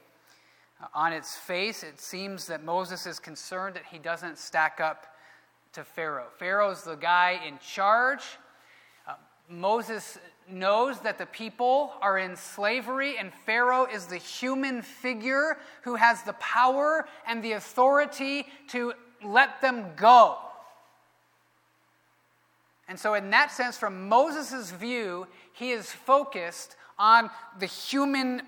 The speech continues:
being, and he com-, he compares himself in that sense and says,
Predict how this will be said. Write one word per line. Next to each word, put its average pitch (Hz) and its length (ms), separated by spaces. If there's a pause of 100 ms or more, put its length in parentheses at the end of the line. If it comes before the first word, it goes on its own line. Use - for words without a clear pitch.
(140)
being, 208 360
and 170 120
he 214 180
com-, - 320
he 202 240
compares 262 640
himself 240 540
in 226 120
that 208 200
sense 196 340 (240)
and 196 140
says, 190 380